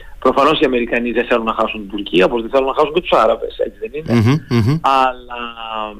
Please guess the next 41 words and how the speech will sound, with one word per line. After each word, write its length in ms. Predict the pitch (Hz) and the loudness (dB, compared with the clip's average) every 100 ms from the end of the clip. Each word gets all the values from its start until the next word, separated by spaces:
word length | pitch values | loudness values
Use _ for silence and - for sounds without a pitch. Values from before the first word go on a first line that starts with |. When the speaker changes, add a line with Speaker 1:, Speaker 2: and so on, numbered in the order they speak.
| 110 - - - - - - - | -18 -20 -20 -20 -20 -20 -20 -8
Speaker 1:
ε, 480 | - 50 - - - | -4 -2 -4 -6 -6
η 60 | |
προτεραιότητα 1300 | 120 127 131 120 131 165 170 120 135 135 165 180 - - | -4 -2 0 2 4 4 0 -6 -2 0 0 -2 -8 -12
ποιοτικά, 540 | - 139 123 - 165 165 | 0 0 0 0 0 2
ποσοτικά, 800 | 123 - 113 107 127 147 175 180 - - - | -2 -6 -8 -4 0 0 0 -6 -14 -16 -8
α, 120 | - 135 131 127 | -2 2 2 0
είναι 220 | - 147 151 | -2 -2 -2
στο 100 | 147 | 0
Ισραήλ 500 | 131 107 113 113 131 | 0 2 0 0 0
και 220 | - 117 - | -4 -4 -4
στην, 360 | 117 113 110 | -4 -2 -2
α, 540 | 110 110 107 104 104 - | 0 2 2 2 0 0
Ελλάδα. 360 | 113 107 98 - - - | 2 2 0 -4 -10 -16
Και 120 | - 139 | -2 0
αυτό 180 | - | 2
θα 80 | 180 | 2
φανεί 240 | - 151 165 | 2 2 2
τις 80 | |
επόμενες 460 | 143 123 113 110 104 | 0 0 0 -2 -2
μέρες 280 | 113 131 127 | 0 2 2
με 80 | 120 | -2
τις 80 | 120 | -2
ανακοινώσεις, 540 | 117 110 123 135 110 | -2 -2 0 2 2
για 120 | 110 | 0
παράδειγμα, 360 | 110 120 139 143 | 2 2 2 0
για 120 | 123 | 2
τα 80 | 127 | 2
F 60 | 127 | 2
τριάντα 280 | 143 160 | 2 2
πέντε. 420 | - 113 - 110 - - | 4 0 0 -4 -6 -10
Speaker 2:
Μμμ. 120 | 120 98 | -6 0
Speaker 1:
Έτσι 260 | 113 113 | 0 0
δεν 160 | 110 110 | -2 -4
είναι; 260 | 123 117 113 | -4 -6 0
Speaker 2:
Μμμ, 400 | 117 110 143 120 | 2 4 4 4
νομίζω 240 | 127 131 | 4 4
Speaker 1:
Από 100 | 131 | 4
Speaker 2:
ναι. 60 | 139 | 4
Speaker 1:
εκεί 100 | 151 | 4
και 60 | - | 4
πέρα, 420 | 170 185 180 | 2 0 -2